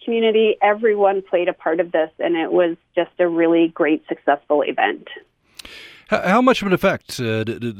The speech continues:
Speaker 2: does the average, uh, vice president or presidential debate, uh, have, do you think? C-, we, c-, we, they're big moments, right? But, uh, on average, does this have an effect on, on voters?
Speaker 1: Yeah, so vice presidential debates typically do not have the biggest impact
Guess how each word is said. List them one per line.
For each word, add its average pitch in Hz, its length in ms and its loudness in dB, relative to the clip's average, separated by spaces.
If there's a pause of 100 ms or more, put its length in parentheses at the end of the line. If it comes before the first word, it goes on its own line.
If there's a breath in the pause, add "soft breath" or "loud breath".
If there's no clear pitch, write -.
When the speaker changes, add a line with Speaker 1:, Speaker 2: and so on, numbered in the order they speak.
(120)
Speaker 2:
does 104 180 -10
the 120 140 -2
average, 110 480 -2
uh, 101 80 -4
vice 104 220 -2
president 104 380 -6
or 95 60 -6
presidential 101 500 -8
debate, 92 440 -10
uh, 82 300 -8
have, 101 400 -6
do 82 80 -10
you 80 40 -8
think? - 420 -12
C-, 120 60 -10
we, 113 160 -6
c-, - 160 -12
we, 123 160 -2
they're 101 180 -10
big 104 200 -4
moments, 110 440 -4
right? 90 300 -8
But, - 240 -8
uh, 90 200 -6 (800 soft breath)
on 104 240 -4
average, 113 320 0
does 98 180 -6
this 110 140 -8
have 117 160 -2
an 120 80 -4
effect 127 320 -6
on, 123 400 -6
on 117 220 -4
voters? 123 360 -6 (1400 soft breath)
Speaker 1:
Yeah, 277 320 2
so 294 120 0
vice 440 260 -2
presidential 285 520 0
debates 214 340 -2 (120)
typically 262 360 -2
do 196 200 0
not 170 380 0 (100)
have 269 300 -2
the 262 80 2
biggest 269 320 -2 (160)
impact 262 540 -2